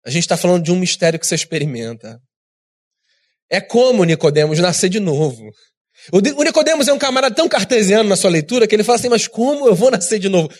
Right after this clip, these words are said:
Porque eu já sou velho. Se eu já sou velho, Jesus, imagina minha mãe."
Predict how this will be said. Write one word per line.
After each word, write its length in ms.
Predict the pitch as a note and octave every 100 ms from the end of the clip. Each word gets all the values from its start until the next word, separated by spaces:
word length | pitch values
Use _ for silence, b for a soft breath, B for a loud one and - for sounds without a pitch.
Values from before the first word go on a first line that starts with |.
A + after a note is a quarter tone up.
| B
Porque 340 | G3 C4+ C4+
eu 240 | E4 A4 F4
já 140 | G#3+
sou 180 | - F3+
velho. 220 | D3 B2 - b
Se 140 | - D#4 F4+
eu 140 | F#4+ F4
já 160 | B3+
sou 160 | G#3+ G3+
velho, 320 | F#3+ G#3 E3+
Jesus, 300 | D#3 D#3 E3+
imagina 320 | G3+ F#3+ A3
minha 160 | A3 G#3
mãe." 300 | F#3+ F3